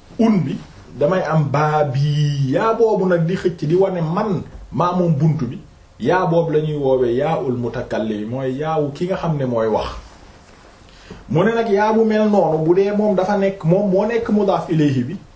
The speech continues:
kon tur boobu du abun boobu, wala axun boobu, wala xamun boobu, moom du nekk lan, de kenn mënu koo tuddi, kenn mënu koo tudde ne moom minal asmaa'il xamsa, ci asmaa'il xamsa la bokk.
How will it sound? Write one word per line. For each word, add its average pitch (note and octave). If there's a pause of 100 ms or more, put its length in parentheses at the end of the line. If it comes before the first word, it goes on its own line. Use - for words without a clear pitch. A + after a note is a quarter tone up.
(140)
kon D3 (1080)
tur E3+
boobu D3
du D3+ (1120)
abun D3+
boobu, C3
wala C3+
axun D3
boobu, B2+
wala C#3+
xamun E3
boobu, C#3+ (460)
moom C3
du D3
nekk E3+
lan, B2+ (320)
de A#2 (100)
kenn C#3+
mënu D3
koo C3
tuddi, A#2+ (600)
kenn C#3+
mënu C#3+
koo B2+
tudde A2+
ne C3 (720)
moom A#2+ (880)
minal C3+
asmaa'il A#2
xamsa, A#2
ci C3+
asmaa'il A#2
xamsa G#2+
la F#2+
bokk. F2+